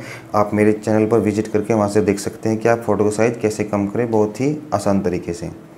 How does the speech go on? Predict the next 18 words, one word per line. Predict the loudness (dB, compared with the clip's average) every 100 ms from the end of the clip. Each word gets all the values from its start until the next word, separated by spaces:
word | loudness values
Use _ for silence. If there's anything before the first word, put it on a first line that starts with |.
| -20 -20 -20 -20 -20 -6
तो | -4
photo | 0 2 4
upload | 4 4 4
के |
बाद | 4 4
दोस्तों | 2 0 0
next | 0 2
option | 0 2 0
है | 0
यहाँ | 0
पर | 2
description। | 0 2 2 2 0 0
Description | -2 -2 -2 0
में | 0 2
दोस्तों | 2 2 2
आप | 2 2
यहाँ | 0
पर | 2